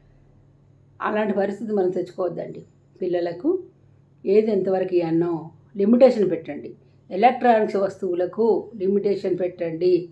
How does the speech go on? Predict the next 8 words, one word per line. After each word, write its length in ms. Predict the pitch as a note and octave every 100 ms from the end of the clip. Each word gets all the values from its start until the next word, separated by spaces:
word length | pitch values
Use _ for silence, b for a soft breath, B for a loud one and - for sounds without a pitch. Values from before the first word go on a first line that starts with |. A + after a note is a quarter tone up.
| b b b b
లిమిటేషన్ 640 | F#3 F3+ F#3+ G3+ G#3 G3
పెట్టి 340 | F#3+ F3+ - F3+
ఖచ్చితంగా 560 | F3 E3+ F#3+ A3 A3+
ఉండాలి. 440 | A3+ G3+ F#3+ E3 D3+ b b b -
ఆ 80 | F#3+
తర్వాత 540 | G3 F3+ F3 F3+ C4+ - _ _ _ _ _ _ _ _
కోచింగ్లో 420 | A3+ A#3 A#3+ A3
పంపించండి. 500 | F3 D#3+ E3 C3 -